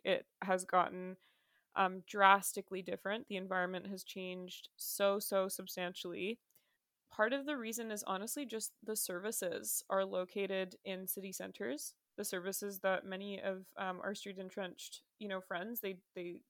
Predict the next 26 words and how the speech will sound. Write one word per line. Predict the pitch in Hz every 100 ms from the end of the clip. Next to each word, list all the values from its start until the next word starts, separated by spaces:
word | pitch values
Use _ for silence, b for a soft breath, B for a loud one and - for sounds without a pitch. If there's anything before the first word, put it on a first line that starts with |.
| _
they | 175
definitely, | 175 180 185 185 180 185
definitely | 180 - 185 175 165 _ 190
r-, | 190 _
like, | 185 175
need, | 196 190 180 185 202 _ - _ 180
uh, | 170 165 -
many | 190 180 180
of | 180
these | 190 -
services | 175 175 - 180
quite | - 175
desperately. | 170 - - - 247 285
So, | - 196 180 - _ b b b b b b
um, | 202 190 185 185 175 170 _ _ _ -
it's | 202 - - - - -
challenging. | - 180 214 269 185 - -
I | -
mean, | 202 196
I | 190 202
myself | 208 208 208 196 190 185 - -
have | 190 185 180
done, | 185 180 175 175 170 185 - _ _ _ _ _
like, | 196 190
straight | - 196 196
up | 190